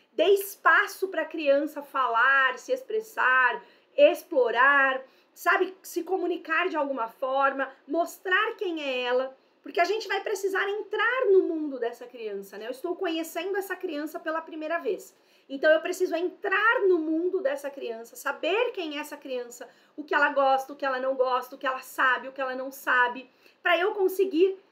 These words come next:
é, agir melhor com ela, pra eu gerar essa conexão com ela. Então, quanto mais espaço eu der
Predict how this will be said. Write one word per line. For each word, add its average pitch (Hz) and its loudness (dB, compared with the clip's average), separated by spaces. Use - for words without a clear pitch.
é, 277 0
agir 370 6
melhor 320 0
com 285 -8
ela, 262 -2
pra 285 4
eu 392 6
gerar 349 0
essa 370 -8
conexão 359 -4
com 269 -10
ela. 175 -8
Então, 262 -2
quanto 285 -6
mais 311 0
espaço 359 0
eu 330 -6
der 208 -2